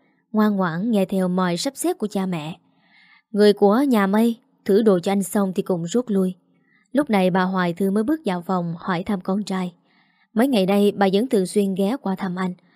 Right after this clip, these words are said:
nhưng anh chẳng bao giờ mở miệng nói với bà một câu. Nhìn con trai mình yêu thương này như cái xác không hồn, người mẹ nào chẳng thấy đau lòng. An Tuyền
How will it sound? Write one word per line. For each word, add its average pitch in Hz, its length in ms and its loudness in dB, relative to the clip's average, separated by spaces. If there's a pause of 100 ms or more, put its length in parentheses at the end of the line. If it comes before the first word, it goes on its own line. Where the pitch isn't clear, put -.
(260)
nhưng 208 140 0
anh 190 160 0
chẳng 208 260 -2
bao 311 120 2
giờ 202 180 2
mở 180 260 -2
miệng 185 300 -2
nói 185 200 -2
với 311 60 -4
bà 196 160 -2
một 170 260 -4
câu. 190 220 -4 (1400)
Nhìn 208 180 4
con 240 160 2
trai 233 200 2
mình 185 180 2
yêu 185 220 2
thương 196 320 0 (280)
này 180 220 0
như 180 120 -2
cái 233 120 2
xác 294 280 -4
không 240 180 -4
hồn, 190 340 0 (440)
người 214 160 6
mẹ 196 180 2
nào 190 280 0
chẳng 180 280 -4
thấy 294 140 -6
đau 247 220 -2
lòng. 170 300 -2 (800)
An 190 240 0
Tuyền 180 320 2